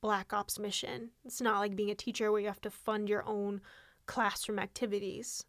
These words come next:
I would hope it's not the same. Anyway, and by the way, bananas that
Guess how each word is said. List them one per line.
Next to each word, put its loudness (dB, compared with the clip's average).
I 0
would -2
hope -4
it's -8
not -6
the -10
same. -10
Anyway, 0
and 4
by 10
the 4
way, 6
bananas -2
that 0